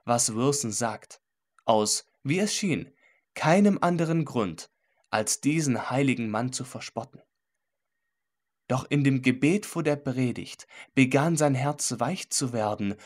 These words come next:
und als Wilson seinen Text las: „Sündige hinfort nicht mehr, damit dir nicht etwas Schlimmeres widerfährt“, konnte er nicht mehr an sich halten. Während dieser Predigt veränderte der Herr sein Herz,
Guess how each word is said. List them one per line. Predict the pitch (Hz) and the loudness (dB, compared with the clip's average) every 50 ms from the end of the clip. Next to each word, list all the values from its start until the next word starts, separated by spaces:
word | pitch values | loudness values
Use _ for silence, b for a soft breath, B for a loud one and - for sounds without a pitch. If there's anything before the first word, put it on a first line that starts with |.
| B B B B | B B B B
und | B 160 151 - | B -2 0 2
als | 147 151 143 - - 127 | 0 0 0 0 0 2
Wilson | 135 160 190 190 - 180 156 | 2 2 2 0 0 -2 0
seinen | 139 147 143 147 131 131 | 0 2 2 0 0 -2
Text | - 170 175 - - - | -4 -10 -6 -6 -4 -4
las: | 123 107 95 - - - - - - _ _ _ _ _ _ _ _ _ _ _ _ _ _ _ _ _ | -2 -4 -4 -6 -8 -10 -10 -10 -10 _ _ _ _ _ _ _ _ _ _ _ _ _ _ _ _ _
„Sündige | - 113 110 127 156 190 185 180 160 175 | -8 -2 0 2 2 2 2 0 0 2
hinfort | 165 165 170 156 - - 151 151 165 160 - | 0 2 0 0 -2 -2 -2 -2 -2 -4 -6
nicht | 160 151 - - | -8 -8 -6 -8
mehr, | - 104 92 95 - - _ _ _ _ _ _ _ _ - | -8 -8 -8 -8 -10 -16 _ _ _ _ _ _ _ _ -10
damit | 95 98 113 131 143 - | -8 -2 -2 -2 0 0
dir | 135 120 | 0 0
nicht | 120 123 127 - - | 0 0 -2 -4 -6
etwas | - 131 - 127 123 - | -6 -6 -4 -8 -6 -6
Schlimmeres | - - 135 151 156 127 107 107 - - | -4 -4 -2 -2 -2 -2 -2 -4 -8 -8
widerfährt“, | - 98 107 101 - - 101 - - _ - _ _ _ _ _ _ _ _ _ _ _ _ _ _ _ _ _ _ _ _ _ _ _ _ _ _ _ _ _ - | -8 -8 -10 -10 -12 -14 -16 -16 -18 _ -20 _ _ _ _ _ _ _ _ _ _ _ _ _ _ _ _ _ _ _ _ _ _ _ _ _ _ _ _ _ -6
konnte | - - 156 175 165 151 143 - | 0 2 2 2 2 0 0 0
er | 113 113 107 | 0 -2 -2
nicht | 107 110 127 156 156 - - - | -2 0 0 0 0 -2 -4 0
mehr | 127 127 127 127 - | 2 2 2 2 2
an | - 123 120 | 0 -2 -2
sich | 123 117 120 - - - | -4 -6 -6 -8 -10 -10
halten. | - 101 - _ - - _ _ _ _ _ _ _ _ B B B B B B B B B B B B | -10 -10 -12 _ -20 -20 _ _ _ _ _ _ _ _ B B B B B B B B B B B B
Während | B 120 135 165 196 190 175 180 156 139 - - | B 4 4 4 4 4 2 0 -2 -2 0 0
dieser | 147 135 135 120 | 0 2 2 2
Predigt | 120 - - - 120 135 139 135 127 127 - | 0 0 -8 -4 -2 0 0 0 -2 -4 -4
veränderte | - 127 - - - 127 143 156 - 131 123 135 123 | -4 -4 -4 -2 -2 -2 -2 0 -2 -2 -2 -4 -4
der | - 117 | -4 -4
Herr | 107 - - 131 139 147 | -4 -2 -2 -2 -2 0
sein | 135 135 123 113 | 0 0 -2 -2
Herz, | - - 120 117 110 107 - - - - | -4 -4 -2 -2 -2 -2 -4 -6 -8 -8